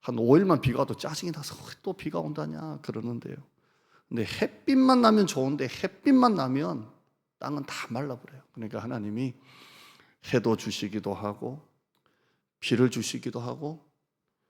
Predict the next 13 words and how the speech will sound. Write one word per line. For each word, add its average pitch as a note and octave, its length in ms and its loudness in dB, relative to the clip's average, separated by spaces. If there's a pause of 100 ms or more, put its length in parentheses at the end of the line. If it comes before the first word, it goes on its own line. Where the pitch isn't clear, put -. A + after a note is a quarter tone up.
(640)
눈은 C#3+ 400 4
안 A2+ 120 -2
왔으면 A#2 240 0
좋겠어요. - 420 -8
<laughs> - 60 -20
눈도 C3 680 6
주시기도 C#3 480 -2
하고 A#2+ 460 -4 (500)
이렇게 - 260 -6
하면서 A#2 360 -4
우리를 A2 360 -6 (120)
만드시는 A#2 600 -8
거예요. B2+ 220 -10